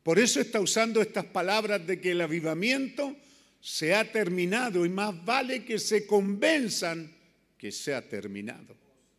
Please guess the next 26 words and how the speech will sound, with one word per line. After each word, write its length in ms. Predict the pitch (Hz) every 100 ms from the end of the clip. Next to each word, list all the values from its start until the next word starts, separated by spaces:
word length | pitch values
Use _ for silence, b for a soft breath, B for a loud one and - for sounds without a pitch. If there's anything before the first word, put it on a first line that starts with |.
| _ _
Por 120 | - 147
eso 200 | 170 190
yo 160 | 160
les 120 | 156
digo 360 | 143 170 156 147 B B B -
que 100 | 131
yo 180 | 123 147
quería 300 | 151 151 147
traer, 300 | 139 147 175
¿verdad?, 300 | 143 143 147
el, 120 | 139
el, 140 | 131 131
el 100 | 143
mensaje 540 | 123 127 120 151 135 135
aquí, 720 | 120 139 135 120 113 - _ _ _ _ _ _
eh, 680 | 127 113 101 95 90 87 87 - _ _ _ _ _ _ _ _ _ _ _ _ _ _ _ _ _ _ _ - - - - - - _ - _ B B B B
"Señor, 580 | - 156 147 170 147 -
es, 140 | - 151
Señor, 680 | - 147 - 165 143 170 160
¿es 180 | 143 175
este 220 | 170 160
el, 360 | 143 131 - - _ _ _ _ _
la 100 | 143
señal 380 | 139 135 139 143
del 160 | 127 120
fin?". 420 | 185 226 - -